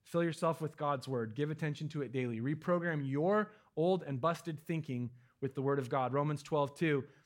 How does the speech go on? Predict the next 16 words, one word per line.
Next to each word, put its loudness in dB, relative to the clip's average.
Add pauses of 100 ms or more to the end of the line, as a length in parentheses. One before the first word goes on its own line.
(160)
God 2
transforms 0
us -2
by -4
changing -2
the -2
way 0 (260)
we -2
think. -2
He -8
reveals 0
his -4
good 0
and -4
perfect -2
will 2